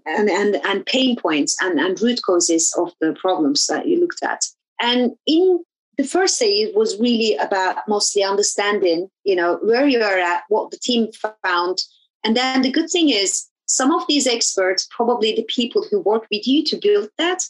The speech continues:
So you've got lots of buy-in. So it's no longer just design trying to adjust, like, we've done a good work, but actually it becomes, like, a, you know, the organizational work. So therefore, there, you know, there's a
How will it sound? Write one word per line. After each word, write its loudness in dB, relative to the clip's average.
So 0
you've 0
got 0
lots 0
of 0
buy-in. 0
So 0
it's 0
no 2
longer 0
just -2
design -2
trying -2
to 0
adjust, -2
like, -2
we've 0
done -2
a 0
good -2
work, -2
but -6
actually 0
it -2
becomes, -2
like, -2
a, -2
you -4
know, 0
the 2
organizational 0
work. -6
So 0
therefore, 0
there, 0
you -2
know, 0
there's 0
a -2